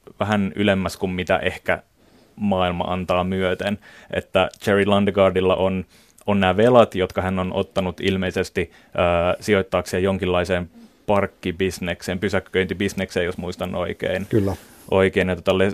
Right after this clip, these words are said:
Speaker 1: Lester Nygaard on tietenkin vakuutusmyyjä, ja sitten jos mennään kakkoskaudelle, niin siellä on, on sitten Eddie ja Pe-, Paddy Blomqvist, jotka on nämä vastaavanlaiset hahmot. Et, et ainakin heitä yhdistää se, että he on tavallisia ihmisiä, jotka yrittää olla ehkä vähän e-, epätavallisia tai vähän enemmän kuin mitä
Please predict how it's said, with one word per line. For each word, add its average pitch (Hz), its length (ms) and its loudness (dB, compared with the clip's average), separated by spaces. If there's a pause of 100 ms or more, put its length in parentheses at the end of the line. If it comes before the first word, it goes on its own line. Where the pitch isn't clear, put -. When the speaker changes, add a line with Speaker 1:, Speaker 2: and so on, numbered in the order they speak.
Speaker 1:
Lester 101 320 0
Nygaard 92 360 0
on 90 100 -4
tietenkin 90 360 -4
vakuutusmyyjä, 90 760 -4
ja 87 120 -2
sitten 90 220 -6
jos 87 100 -4
mennään 87 240 -6
kakkoskaudelle, 92 720 -4
niin 90 120 -10
siellä - 280 -6
on, 92 160 -6 (240)
on 92 160 -6
sitten 87 240 -4
Eddie 90 160 -2
ja 90 40 0
Pe-, - 340 -6
Paddy 92 220 -4
Blomqvist, 95 520 -4
jotka - 260 -8
on - 120 -8
nämä 90 240 -8
vastaavanlaiset - 640 -6
hahmot. 90 460 -6
Et, 87 180 -8 (320)
et - 180 -2
ainakin 104 260 2
heitä 110 160 4
yhdistää 104 400 0
se, 92 140 0
että 90 180 -4
he 92 80 -2
on 90 100 -4
tavallisia 98 400 2
ihmisiä, 90 280 -4
jotka 82 360 -4
yrittää 90 480 -4
olla 87 260 -2
ehkä 85 160 -6
vähän 85 240 -8 (440)
e-, - 120 -6 (100)
epätavallisia - 760 -6
tai 90 240 -6
vähän 92 240 -2 (360)
enemmän 90 340 -2
kuin - 160 -10
mitä 87 200 -10